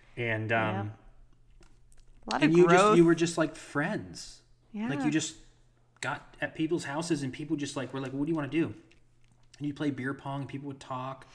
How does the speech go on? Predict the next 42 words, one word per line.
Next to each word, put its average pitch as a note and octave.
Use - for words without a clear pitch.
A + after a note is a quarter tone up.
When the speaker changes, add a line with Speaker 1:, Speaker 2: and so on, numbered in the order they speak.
Speaker 1:
and C#3
you'd C#3
make C#3
your C#3
rounds. B2
Speaker 2:
Yep. G3+
Speaker 1:
And B2
then C3
you'd C#3
leave, B2
and A2+
Speaker 2:
Yep. A3
Speaker 1:
it's C4
just C#3
what C#3+
we B2+
did. C#3+
We B2+
had B2
to B2
keep B2
ourselves A#2+
busy. G2+
We, B2+
we B2
couldn't C3+
just, B2
like, B2+
nowadays B2+
you B2
still C3+
get C3
enough A#2+
stimulation B2+
that A2+
you A#2+
could A2+
come B2
home, A2
leave B2
the B2+
party A#2